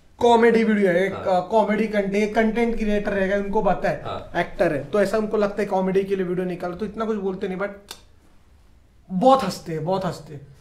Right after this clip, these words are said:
Speaker 1: ऐसा वो सीढ़ी था, उधर से भी हंस रहे थे लोग, फिर इधर से भी हंस रहे थे।
Speaker 2: लाइक,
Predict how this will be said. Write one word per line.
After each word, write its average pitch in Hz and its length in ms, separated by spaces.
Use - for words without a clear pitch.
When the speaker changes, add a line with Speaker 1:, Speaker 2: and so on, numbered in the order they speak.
Speaker 1:
ऐसा 175 240
वो 190 280
सीढ़ी 190 360
था, 185 260
उधर 175 200
से 185 160
भी 170 80
हंस - 220
रहे 165 120
थे 165 140
लोग, 151 360
फिर 170 160
इधर 170 180
से 175 140
भी 165 100
हंस 131 220
रहे 147 120
थे। 143 100
Speaker 2:
लाइक, 123 500